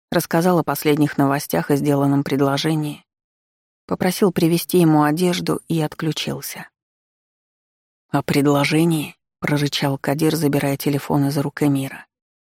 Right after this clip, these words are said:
"Кто дал тебе право делать моей невесте предложение?" "В твоей памяти пробелы, друг. Она больше не твоя невеста.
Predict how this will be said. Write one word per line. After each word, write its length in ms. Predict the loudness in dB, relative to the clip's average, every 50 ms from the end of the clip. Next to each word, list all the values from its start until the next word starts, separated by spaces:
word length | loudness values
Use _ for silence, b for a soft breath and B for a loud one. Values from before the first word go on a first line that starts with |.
| _ _ _ _ _ -16
"Кто 280 | -14 -8 -2 0 0
дал 220 | 2 2 0 -2 -2
тебе 240 | -2 0 0 0 -2
право 340 | 0 -2 -2 0 2 2
делать 340 | 2 2 4 2 2 2 2
моей 240 | 2 4 4 4 6
невесте 440 | 6 6 6 4 2 0 0 -6 -6
предложение?" 800 | -2 0 2 2 2 2 2 2 0 0 0 -4 -10 -14 -18 _ _ _ _ _ _ _ _ _ _ _ _ _ _ _ _ _ _
"В 100 | _ -10
твоей 380 | -4 -2 0 2 2 2 2 2
памяти 420 | 2 2 2 4 4 4 2 0
пробелы, 460 | -2 0 0 2 2 2 2 2 0 -2
друг. 380 | -2 -6 -10 -12 -16 -20 _ _ _ _ _ _ _ _ _ _ _ _ -6
Она 260 | -2 0 2 2 2
больше 340 | 4 2 2 2 2 2 4
не 120 | 4 4 4
твоя 320 | 4 2 2 2 2 2
невеста. 580 | 2 2 2 0 -4 -8 -12 -12 -14 -16 -18